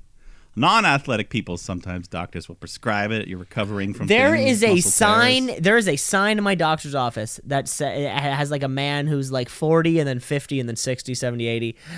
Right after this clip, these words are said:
Speaker 2: And then it's like, "Low testosterone, ask your doctor."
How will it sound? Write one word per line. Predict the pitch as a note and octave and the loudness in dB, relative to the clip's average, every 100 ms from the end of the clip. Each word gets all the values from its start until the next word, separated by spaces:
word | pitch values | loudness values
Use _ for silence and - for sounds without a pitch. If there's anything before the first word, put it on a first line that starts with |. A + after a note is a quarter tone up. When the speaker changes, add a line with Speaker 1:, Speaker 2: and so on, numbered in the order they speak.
| D3 | -12
Speaker 2:
And | - C3+ | -4 -2
then | C3+ | 0
it's | C3 - | -2 0
like, | C3 B2+ | 0 0
"Low | A#2+ C#3 G3+ | -2 0 0
testosterone, | A3+ G#3+ G#3 - G3 G#3 - A3+ B3 B3+ A#3+ | 0 0 0 2 2 2 0 2 2 2 -2
ask | A3 A#3 B3 - | -2 -2 -2 -6
your | C#3 D#3 | -6 -2
doctor." | C#3+ D3+ - D#2+ - | 0 0 -2 -12 -8